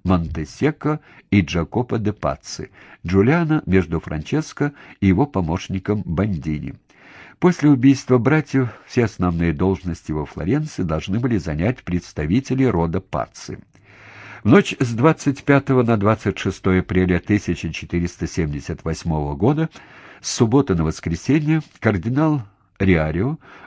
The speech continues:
отдал приказ готовиться к мессе, на которую пригласил Медичи и многих других знатных флорентийцев.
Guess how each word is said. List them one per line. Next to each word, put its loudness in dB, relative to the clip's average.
отдал 2
приказ -2
готовиться 0
к -10
мессе, -2
на 0
которую -2
пригласил -4
Медичи -2
и 0
многих -2
других -2
знатных -6
флорентийцев. -6